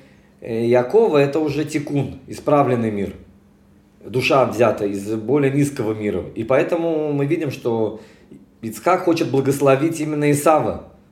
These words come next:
потому что он видит, что очень большой потенциал который можно исправить.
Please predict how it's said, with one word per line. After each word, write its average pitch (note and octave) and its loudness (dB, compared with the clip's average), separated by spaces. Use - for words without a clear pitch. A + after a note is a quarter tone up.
потому B2 0
что C#3+ -2
он C#3 0
видит, D3 2
что B2+ 0
очень F3+ 2
большой D3 2
потенциал E3+ 0
который D3+ 0
можно D3+ -2
исправить. C#3+ 2